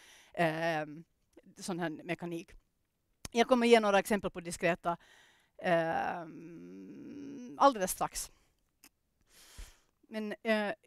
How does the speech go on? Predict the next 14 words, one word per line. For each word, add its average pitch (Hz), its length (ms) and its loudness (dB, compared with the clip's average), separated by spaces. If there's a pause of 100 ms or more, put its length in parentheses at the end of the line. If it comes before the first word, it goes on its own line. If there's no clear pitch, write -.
(120)
bara 240 160 6
några 233 260 8
övergripande. 180 800 2
Den 240 100 -4
här, 370 220 0 (600)
egentligen 285 460 6
så 208 60 -8
borde 190 200 -8
den 180 100 -8
här 190 140 0
ha 170 120 -4
en 175 60 -8
stjärna 170 280 -4
också. - 180 -18